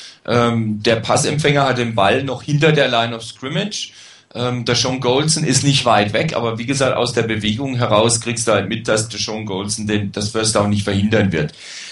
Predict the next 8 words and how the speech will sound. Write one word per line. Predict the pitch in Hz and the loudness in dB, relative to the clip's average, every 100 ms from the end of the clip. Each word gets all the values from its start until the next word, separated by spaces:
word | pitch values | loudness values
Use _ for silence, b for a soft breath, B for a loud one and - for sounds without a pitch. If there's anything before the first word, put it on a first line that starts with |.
| B | B
Ich | 101 - | -6 0
fand | 117 143 156 | 0 0 -2
übrigens | 160 139 139 127 - | -2 0 0 0 2
danach | 113 110 98 120 165 | 0 2 2 2 2
eigentlich | - 131 131 127 - | 2 0 -2 -8 -4
fast | 123 - | -4 -4
noch | 110 110 | -8 -10
bemerkenswerter, | - 135 127 127 131 139 - 123 127 131 135 | -8 -4 0 0 -2 -6 -2 0 0 0 -2